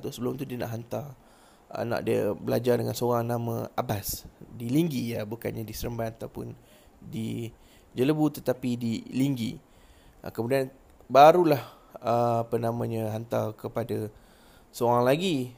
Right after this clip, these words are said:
nama Mustafa, dan lepas tu, habis tu, baru nak hantar pergi ke, ke Mekah. Jadi, ni memang niat bapak dia. Bapak Zabah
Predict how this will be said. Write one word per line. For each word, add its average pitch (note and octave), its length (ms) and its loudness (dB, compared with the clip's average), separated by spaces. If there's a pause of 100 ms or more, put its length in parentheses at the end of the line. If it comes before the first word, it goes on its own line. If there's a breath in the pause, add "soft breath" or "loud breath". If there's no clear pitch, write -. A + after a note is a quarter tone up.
(120)
nama A#2 240 -2
Mustafa, C#3 640 2
dan B2 240 -2
lepas C3+ 320 -2
tu, C#3 80 -6
habis C#3 320 -4
tu, - 80 -8
baru C#3 240 -4
nak A#2 180 -8
hantar A2+ 140 -8
pergi B2+ 240 -8
ke, D#3+ 240 -6 (560 soft breath)
ke - 80 -8
Mekah. A2+ 400 -4
Jadi, D#3+ 160 2
ni F3+ 160 -2 (160)
memang D3 320 -4
niat C#3 320 -4 (160)
bapak - 320 -8
dia. - 120 -12 (520 soft breath)
Bapak G2 320 0 (580)
Zabah C3+ 800 0